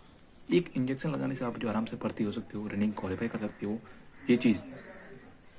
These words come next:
डेका duration बोला जाता है इस injection का, और ये कुछ ज़्यादा जो, अ, इसका price नहीं होता है, तीन सौ रुपये के something मिल जाता है, ये तीन सौ चार सौ रुपये के आसपास में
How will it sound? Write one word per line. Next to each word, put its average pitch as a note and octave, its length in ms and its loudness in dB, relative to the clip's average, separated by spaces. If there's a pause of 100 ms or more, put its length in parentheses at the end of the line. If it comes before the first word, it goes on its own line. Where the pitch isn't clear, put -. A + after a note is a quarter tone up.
(320)
डेका A#2+ 420 4
duration B2+ 540 2
बोला A#2+ 160 2
जाता A2+ 220 -2
है B2 120 -4
इस C#3 80 -4
injection A#2+ 360 2
का, A#2 220 -4 (480)
और C3+ 140 4
ये D#3 140 6
कुछ E3 240 6
ज़्यादा C3 240 6
जो, D#3 220 6
अ, A#2 280 4 (220)
इसका C3 260 2
price A#2+ 280 4
नहीं C3 140 4
होता A2 220 0
है, B2 160 -4 (180)
तीन C#3 140 4
सौ E3+ 120 2
रुपये D3+ 160 0
के D3 60 -2
something C3+ 280 0
मिल B2+ 120 0
जाता A2 220 -2
है, A2 60 2
ये A#2+ 60 -2
तीन A2+ 140 4
सौ A#2 100 -4
चार G#2+ 160 0
सौ A2+ 100 -2
रुपये G#2 180 -4
के G#2 60 -4
आसपास G#2 240 -2
में C3 140 -2